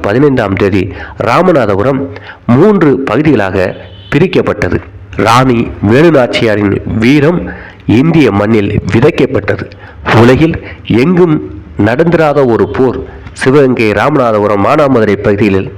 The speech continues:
நடத்தப்பட்டன. உலகில் எந்த பெண்ணும்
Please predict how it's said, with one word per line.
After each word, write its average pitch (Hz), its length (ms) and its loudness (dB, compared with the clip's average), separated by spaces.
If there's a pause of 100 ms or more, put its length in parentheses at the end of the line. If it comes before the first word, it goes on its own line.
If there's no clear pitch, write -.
நடத்தப்பட்டன. 120 640 -2 (920)
உலகில் 143 320 4 (400)
எந்த 180 180 2 (200)
பெண்ணும் 147 380 2